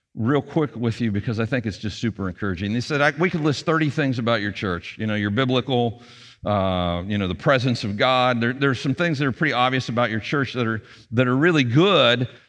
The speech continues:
They said, "But these are the things that we see set you apart from,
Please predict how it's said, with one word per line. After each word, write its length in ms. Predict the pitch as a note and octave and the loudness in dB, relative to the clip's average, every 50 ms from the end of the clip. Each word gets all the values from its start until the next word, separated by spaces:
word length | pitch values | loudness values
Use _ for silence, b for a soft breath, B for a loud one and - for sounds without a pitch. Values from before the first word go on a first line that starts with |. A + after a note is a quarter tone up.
| - | -6
They 60 | A#2+ | -4
said, 220 | A#2+ - D3+ B2 A2+ | -2 0 0 0 0
"But 140 | C#3 C#3 - B B B B | 0 -2 -4 B B B B
these 220 | B2+ G#3 A#3+ G3+ | 0 2 2 2
are 80 | G#3+ G3+ | 2 2
the 120 | E3 E3 | 2 2
things 360 | C#3 - F3+ E3 E3 D#3+ C#3 C3 | 2 2 2 2 2 2 2 0
that 120 | D3+ C#3+ | 0 0
we 180 | C3+ D3+ E3 D#3 | 0 0 0 0
see 360 | - - C#3+ D3+ D3 C#3+ C#3 | 0 0 0 2 2 2 2
set 260 | - - E3 D3 - | 0 0 -2 0 2
you 120 | C#3+ C#3 | 0 0
apart 400 | C3 G#2+ - C#3+ C3+ C3+ C3 - | 0 0 0 0 0 0 0 -2
from, 340 | - - B2 A2 G#2+ G2 F2 | -4 -4 -2 0 0 -2 -4